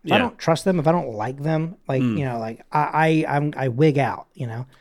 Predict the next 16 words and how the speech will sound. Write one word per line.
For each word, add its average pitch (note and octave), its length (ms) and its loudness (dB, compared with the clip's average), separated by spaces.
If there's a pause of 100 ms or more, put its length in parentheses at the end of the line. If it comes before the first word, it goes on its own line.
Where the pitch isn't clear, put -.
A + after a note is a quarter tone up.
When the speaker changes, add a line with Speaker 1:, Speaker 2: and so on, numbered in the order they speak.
(320)
Speaker 1:
Honestly, A3+ 360 4
sometimes F3+ 480 2
Speaker 2:
No - 60 -14
Speaker 1:
even, F3 280 4
Speaker 2:
pun E3+ 40 2
Speaker 1:
like, D#3+ 160 2
Speaker 2:
intended. D3+ 200 -2
Speaker 1:
with, - 100 -14
I - 40 -2
know, G2 200 -4
very G#2 220 -12
funny. G#2+ 200 -12 (320)
But, D#3 60 2
like, D#3 220 2 (120)
also G3 320 2
sometimes G#3 460 2